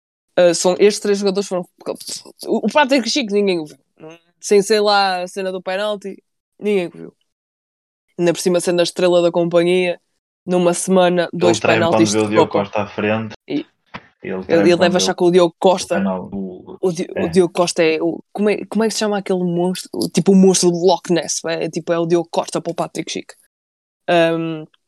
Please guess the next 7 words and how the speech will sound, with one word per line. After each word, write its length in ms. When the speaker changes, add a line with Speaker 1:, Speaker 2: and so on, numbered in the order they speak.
Speaker 1:
mas 160
é, 80
para 220
mim, 240
resumidamente, 640
o 20
Frimpong, 500